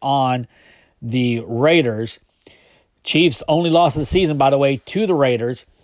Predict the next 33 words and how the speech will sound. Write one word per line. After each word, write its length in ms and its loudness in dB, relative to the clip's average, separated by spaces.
Now, 180 4
Kansas 380 0
City 240 4
against 300 -2
the 80 -8
spread 340 2
is 160 -6
five 320 0
and 160 -6
two 200 -2
in 80 -2
their 120 2
last 400 -2
seven, 440 0
fifteen 560 0
and 240 -2
three 320 2
in 80 -2
their 100 0
last 280 0
eighteen, 440 -6
and 140 -6
seventeen 540 -2
and 180 -4
five 300 2
in 40 -6
their 100 0
last 260 -2
twenty-two 720 -2
games 440 0
against 360 -4
the 60 -10
spread. 440 2